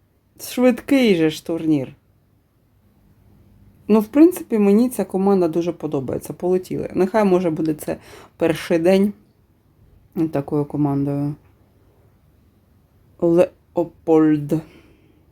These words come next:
А, Леопольд, як ти дивишся на те, щоб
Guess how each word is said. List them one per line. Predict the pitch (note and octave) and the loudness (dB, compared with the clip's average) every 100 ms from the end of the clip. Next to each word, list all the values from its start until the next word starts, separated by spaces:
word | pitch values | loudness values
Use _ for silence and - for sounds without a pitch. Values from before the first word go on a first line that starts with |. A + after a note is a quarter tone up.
| _ _ _ _ _ _ _ _ _ _ _ - _ _ _ _ G#4 | _ _ _ _ _ _ _ _ _ _ _ -20 _ _ _ _ -2
А, | C#4 D#4+ - | 2 2 0
Леопольд, | G#3+ F#3+ F3+ - E3 D#3 A3 | -2 -2 -2 -2 -2 -2 -4
як | C#4 - | -6 -6
ти | G3 | 0
дивишся | A3+ G#3+ G#3 - F3+ F3 - _ _ _ _ _ _ _ _ _ _ - | 2 4 0 -4 -2 -2 -4 _ _ _ _ _ _ _ _ _ _ -8
на | F3 F3 | -6 -4
те, | - C#4 | -2 -2
щоб | - G3 | -2 -6